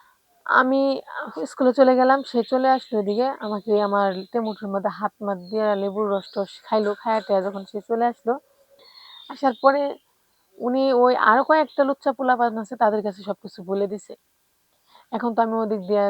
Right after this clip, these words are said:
যাই, আনিগিনি করি, এখন তো লুচ্চা পোলাপানেও তো আমার এসে জঙ্গলের ভিতরে রাখ-, টেনে নিয়ে গেছে। টেনে নিয়ে আমি বললাম যে, "ভাই, কি হয়েছে, সমস্যা কি? আপনারা আমার এই জায়গায় নিয়ে আসলেন, ব্যাপারটা কি?" তখন সে আমারে বলতেছে যে, "নিয়ে আসবো না, ওরে যা দিছস আমগরেও তা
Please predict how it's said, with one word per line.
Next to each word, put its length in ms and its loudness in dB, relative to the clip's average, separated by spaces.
যাই, 260 4
আনিগিনি 420 -4
করি, 240 -6
এখন 240 -2
তো 100 -10
লুচ্চা 280 -8
পোলাপানেও 480 -2
তো 100 -14
আমার 180 -6
এসে 200 -8
জঙ্গলের 420 -2
ভিতরে 300 -10
রাখ-, 240 -6
টেনে 180 0
নিয়ে 200 -2
গেছে। 260 -10
টেনে 240 4
নিয়ে 160 0
আমি 120 -4
বললাম 260 2
যে, 80 -2
"ভাই, 140 0
কি 160 -12
হয়েছে, 200 -4
সমস্যা 400 -8
কি? 100 -6
আপনারা 260 -4
আমার 140 -2
এই 120 -2
জায়গায় 280 -2
নিয়ে 120 0
আসলেন, 320 -6
ব্যাপারটা 360 -2
কি?" 180 -12
তখন 240 -4
সে 140 -14
আমারে 240 -4
বলতেছে 440 -8
যে, 100 -2
"নিয়ে 160 -2
আসবো 240 -4
না, 140 -4
ওরে 240 2
যা 140 0
দিছস 300 -8
আমগরেও 360 -2
তা 140 -2